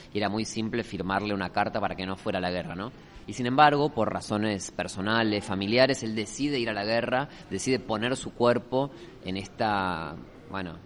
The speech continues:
en esta matanza insensata, ¿no? Que es cualquier guerra. Eh, con la diferencia de que no sale completamente entero y s-, ah, sufre un accidente con un misil, y bueno, y una parte de su cara se ve destruida, ¿no?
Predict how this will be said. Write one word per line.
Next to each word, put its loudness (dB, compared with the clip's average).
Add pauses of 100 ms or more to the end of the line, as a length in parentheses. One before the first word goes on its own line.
(120)
en -12
esta -8
matanza -6
insensata, -6
¿no? -4
Que -8
es -14
cualquier -4
guerra. -2 (480)
Eh, -2 (1080)
con 0
la 2
diferencia 0
de 4
que 0
no 2
sale 6 (600)
completamente 0
entero 2 (180)
y -2
s-, -8
ah, -4
sufre -4
un -2
accidente 0
con -2
un 0
misil, 0 (580)
y -10
bueno, -2
y -2
una 0
parte 0
de -4
su -10
cara 4
se -2
ve 2
destruida, -4
¿no? -6